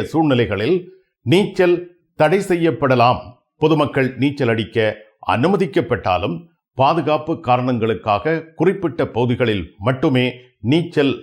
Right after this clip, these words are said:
புரிய அனுமதிக்கப்படுவார்கள். மேலும் மழை பொழிந்த பின்னர் நீச்சல் தடை செய்யப்படலாம். இந்த நடவடிக்கைகள் மூலம் செயின் நதியில்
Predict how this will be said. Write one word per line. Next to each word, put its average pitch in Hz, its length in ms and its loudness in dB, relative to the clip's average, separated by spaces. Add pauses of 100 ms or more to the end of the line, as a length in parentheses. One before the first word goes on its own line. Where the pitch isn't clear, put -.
(120)
புரிய 101 400 -2 (300)
அனுமதிக்கப்படுவார்கள். 110 1080 -4 (400)
மேலும் 160 360 2 (380)
மழை 143 320 2 (200)
பொழிந்த 143 540 0
பின்னர் 107 420 -2 (360)
நீச்சல் 160 540 2 (160)
தடை 135 280 0 (260)
செய்யப்படலாம். 117 840 0 (480)
இந்த 160 220 4
நடவடிக்கைகள் 135 720 0
மூலம் 147 300 2 (300)
செயின் 180 360 0
நதியில் 127 420 0